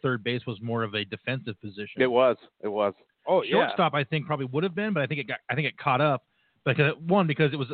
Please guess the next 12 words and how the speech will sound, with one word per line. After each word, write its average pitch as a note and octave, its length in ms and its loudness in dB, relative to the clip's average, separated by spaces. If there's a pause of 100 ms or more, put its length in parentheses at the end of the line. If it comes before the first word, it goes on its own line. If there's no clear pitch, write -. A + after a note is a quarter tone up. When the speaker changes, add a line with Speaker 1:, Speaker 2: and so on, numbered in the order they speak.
(140)
Speaker 1:
such F3+ 160 2
an D3+ 60 0
athletic C3+ 480 0
defensive B2 380 -8
position A2 380 -6
people G#2+ 220 -10
got G#2+ 260 -6
in, G#2+ 240 -6 (260)
and A#2 100 -2
Speaker 2:
Right. B2+ 140 6
Speaker 1:
then C#3 80 2
later, D3+ 280 2